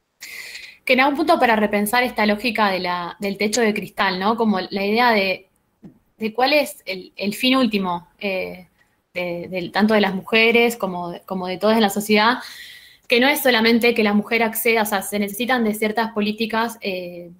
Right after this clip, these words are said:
de discriminación positiva, como la ley de cupo, que, que, que haya más participación y visibilización de todes, pero el fin último es, eh, digamos que en estas,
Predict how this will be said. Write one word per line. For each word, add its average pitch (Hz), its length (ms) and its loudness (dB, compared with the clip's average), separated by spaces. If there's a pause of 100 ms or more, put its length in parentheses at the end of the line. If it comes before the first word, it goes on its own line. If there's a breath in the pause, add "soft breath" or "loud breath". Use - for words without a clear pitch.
(200)
de 202 100 -2
discriminación 196 600 0
positiva, 208 600 0
como 190 180 -4
la 185 140 -4
ley 196 140 -2
de 196 140 -4
cupo, 208 500 -2
que, 185 240 -10
que, 180 420 -8 (180)
que 208 100 -2
haya 208 180 2
más 214 100 4
participación 208 600 -2
y 208 120 4
visibilización 196 920 0
de 190 140 -2
todes, 214 420 2 (720 loud breath)
pero 233 160 4
el 226 100 6
fin 294 200 2
último 311 580 4
es, 277 320 2
eh, 196 480 -4 (300)
digamos 226 360 2
que 190 420 0
en - 180 -8
estas, 214 300 -2